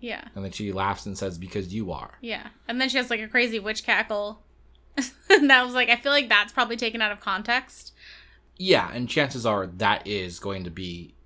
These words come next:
Speaker 2: really the whole trailer is gonna be stuff out of context, and, and it's gonna make more sense, obviously, in the show. But
Speaker 1: Yeah.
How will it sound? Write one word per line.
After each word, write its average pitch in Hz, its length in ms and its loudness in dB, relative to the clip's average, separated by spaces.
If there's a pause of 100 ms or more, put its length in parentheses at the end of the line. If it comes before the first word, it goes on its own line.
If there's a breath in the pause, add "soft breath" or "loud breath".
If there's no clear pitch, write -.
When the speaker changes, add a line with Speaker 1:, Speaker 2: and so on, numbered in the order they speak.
(380)
Speaker 2:
really 113 240 2
the 98 100 -4
whole 110 160 -2
trailer 110 300 2
is 90 80 -6
gonna 92 160 -6
be 87 320 -8 (580 soft breath)
stuff - 640 0
out 110 140 2
of 95 80 -8
context, 92 680 -6
and, 92 160 -6
and 95 160 -8
it's 92 120 -12
gonna 95 200 -8
make 95 200 -8
more 92 240 -8
sense, 87 400 -8
obviously, 87 380 -8
in 87 100 -10
the 85 40 -12
show. 92 460 -2
But 95 260 -6
Speaker 1:
Yeah. 233 240 -8